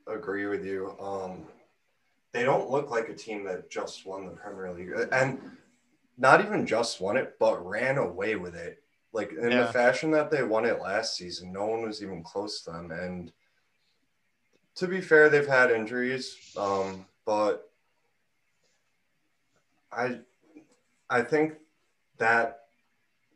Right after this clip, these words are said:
Speaker 1: we thought this Liverpool team was a lot stronger than they actually were coming into the
Speaker 2: Yeah.
Speaker 1: season. 'Cause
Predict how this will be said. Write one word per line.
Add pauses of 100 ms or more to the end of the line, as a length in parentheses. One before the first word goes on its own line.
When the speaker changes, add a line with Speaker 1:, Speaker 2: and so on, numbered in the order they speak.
Speaker 1:
we
thought
this
Liverpool
team
was
a
lot
stronger
than
they
actually
were
coming
into
the
Speaker 2:
Yeah.
Speaker 1:
season. (580)
'Cause